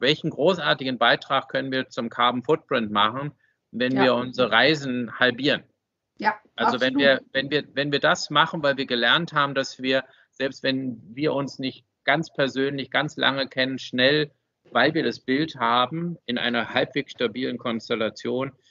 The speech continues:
Speaker 1: ähm, uns Vertrauen entgegenbringen. Und
Speaker 2: Genau.
Speaker 1: trotzdem wollen wir genau natürlich mal wirklich physisch anstoßen, äh, physisch das, äh, das, das, äh, das Gefühl haben.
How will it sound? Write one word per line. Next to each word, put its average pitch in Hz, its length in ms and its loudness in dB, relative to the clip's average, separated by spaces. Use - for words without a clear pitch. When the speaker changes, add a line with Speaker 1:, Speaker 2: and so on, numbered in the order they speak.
Speaker 1:
ähm, 117 340 0
uns 123 260 -4
Vertrauen 120 440 2
entgegenbringen. 104 720 -4
Und 117 400 -4
Speaker 2:
Genau. 220 220 2
Speaker 1:
trotzdem 143 520 2
wollen 127 220 2
wir 127 80 0
genau 120 300 2
natürlich 127 640 -2
mal 110 320 2
wirklich 139 460 2
physisch 151 420 2
anstoßen, 131 920 0
äh, 113 520 2
physisch 151 360 2
das, - 280 -4
äh, 120 300 2
das, 117 360 -2
das, - 340 -6
äh, 113 220 0
das - 240 -6
Gefühl 147 400 0
haben. 113 400 0